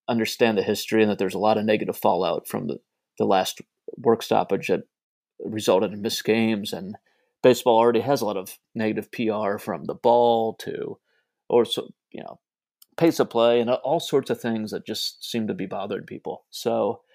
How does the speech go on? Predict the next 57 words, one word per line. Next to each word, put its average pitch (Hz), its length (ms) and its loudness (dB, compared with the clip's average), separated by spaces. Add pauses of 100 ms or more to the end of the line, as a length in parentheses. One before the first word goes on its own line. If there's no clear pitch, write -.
(220)
I - 20 4
don't 139 140 2
think 139 140 -4
it 127 120 -2
wants 117 360 -4
to 110 100 -6
miss 104 240 -6
a - 80 -8
lot 104 240 -4
of - 80 -8
games, - 480 -12
but 117 80 0
I, 120 220 2 (340)
until 180 380 2
there's 170 200 4
that - 260 -2
threat 170 260 2
of 107 180 -6
misplay, 104 760 -4 (140)
I 117 60 -6
don't 123 200 -4
know 123 120 2
that 120 180 6
either 120 200 2
side 113 240 0
is 107 80 -4
gonna 107 160 -4
wanna 104 200 -6 (120)
blink. 123 400 -2
Is 101 360 -12 (240)
sort 117 200 -8
of, - 100 -10 (420)
I 120 40 -6
feel 160 120 4
like 135 120 4
the 107 60 -2
players 120 560 0
feel 135 140 -2
like 113 120 -4
they 107 80 -4
have 107 100 -8
to 107 80 -6
win 110 240 -4
something 127 520 -4
significant, 135 800 -4 (120)
and 107 80 0
I 101 40 0
feel 120 140 4
like 113 100 4
the 110 140 2
owners 113 360 2
have 104 140 2
leverage 113 460 2
and 117 100 2
are 110 100 0
really 110 260 2
united. 113 520 -2